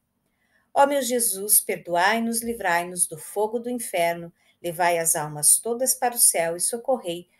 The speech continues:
principalmente os que mais precisarem. Nossa Senhora de Fátima, rogai por nós. Agora, na sequência, você deve rezar dez Aves Marias.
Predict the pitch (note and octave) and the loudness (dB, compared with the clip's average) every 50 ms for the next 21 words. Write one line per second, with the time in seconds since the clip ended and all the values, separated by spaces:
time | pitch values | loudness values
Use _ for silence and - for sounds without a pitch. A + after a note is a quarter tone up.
0 | _ _ _ _ - C#4 C4 E4 F4 - - E4+ - - D#4 C#4+ C4 A3 F#3+ G3 | _ _ _ _ -2 -2 -2 0 0 -2 -2 -2 -4 -4 -4 -2 -2 -4 -6 -6
1 | G3 - A3 - - - A#3+ A#3 - D3+ D#3 E3 - - - E3 D#3+ - - F#3 | -8 -6 -6 -6 -6 -6 -8 -10 -10 -10 -10 -8 -10 -10 -8 -4 -2 -2 -2 -2
2 | D#3+ E3+ D#3+ D3+ D3 C#3+ C#3+ C#3+ D3 - _ _ _ _ _ _ _ _ _ _ | -2 -2 -2 -2 -2 -4 -6 -10 -14 -16 _ _ _ _ _ _ _ _ _ _
3 | E3 D#3+ D#3+ D3 D3 - D3+ - - - E3+ D#3 D3+ D3 D3+ D3+ D#3 - - A#3 | -10 -4 2 4 4 6 6 4 2 2 0 -4 -8 -8 -8 -8 -8 -6 -6 -6
4 | A3+ - A#3+ A#3+ B3 A#3+ - - A#3+ A#3+ B3 B3 A#3+ - _ _ _ _ _ _ | -2 2 4 4 4 4 2 -2 -2 -2 -4 -4 -6 -10 _ _ _ _ _ _
5 | - D4 C4 - - E3 D#3 D#3 D#3 D#3 - _ _ - G3 G3 F#3 D#3 C#3+ C3+ | 0 0 2 0 -2 -2 -2 -2 -4 -6 -10 _ _ -16 -14 -12 -10 -10 -10 -8
6 | - - - - - - - - _ _ _ _ _ _ - D#3 D3 D3 C#3+ D#3 | -4 0 2 2 2 0 -2 -8 _ _ _ _ _ _ -6 -6 -6 -4 0 2
7 | D#3 F3 G3 G#3+ A#3 A#3+ A#3 - _ _ _ _ - C4 C4+ C4+ - D#4+ D#4 - | 4 4 6 4 4 0 -2 -6 _ _ _ _ -6 -2 0 2 2 0 -2 -2
8 | - G3+ F#3+ F#3 G3 G3 - - - G3 G3 _ _ - D#3+ - - - D3 - | -4 -4 -2 -2 -4 -4 -4 -4 -6 -8 -12 _ _ -6 -2 -2 -2 -2 -4 -6
9 | - C3+ C#3 D3+ F3 F3+ F#3+ G3+ G3+ G3 - F#3 D#3+ D3+ D#3 E3 E3 - _ _ | -4 -4 -4 -4 -6 -8 -6 -6 -4 -4 -2 0 0 0 -2 -2 -6 -10 _ _
10 | _ _ _ _ _ - D#3+ G3+ G3+ A3+ A#3+ C4 - - - - - F3+ E3+ E3 | _ _ _ _ _ -6 0 4 6 6 6 6 4 2 0 -2 -2 -2 -2 -2
11 | D#3 D#3+ E3+ E3 - - F#3 F#3+ G#3+ G3+ F3 D3 C3 B2+ B2 - - - - - | -2 -4 -6 -6 -6 -4 -4 -4 -4 -4 -4 -8 -10 -12 -4 0 2 4 4 4
12 | - - | 4 0